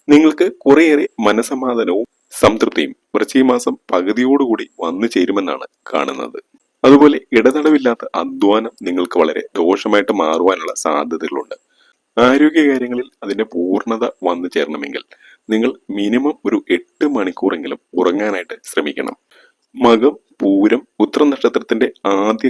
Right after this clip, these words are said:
കാൽഭാഗം വരുന്ന ചിങ്ങക്കൂറുകാർക്ക് പൊതുവെ വളരെ നല്ല ഫലങ്ങളാണ് വൃശ്ചിക മാസത്തിൽ വന്നു ചേരുക.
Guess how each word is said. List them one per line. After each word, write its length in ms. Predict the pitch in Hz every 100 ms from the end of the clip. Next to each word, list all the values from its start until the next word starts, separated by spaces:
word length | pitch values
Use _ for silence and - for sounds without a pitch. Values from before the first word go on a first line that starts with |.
| -
കാൽഭാഗം 520 | 90 90 110 101 98 92
വരുന്ന 220 | - - - _ _
ചിങ്ങക്കൂറുകാർക്ക് 920 | - 110 135 147 92 76 73 - - - _ - - _ -
പൊതുവെ 340 | 113 123 139 - -
വളരെ 360 | 92 92 107 131 101
നല്ല 180 | 95 113
ഫലങ്ങളാണ് 500 | 101 85 90 80 65 - _ -
വൃശ്ചിക 300 | 90 - 101 80
മാസത്തിൽ 340 | 76 - 80 - _ 87
വന്നു 180 | 80 76
ചേരുക. 240 | 73 -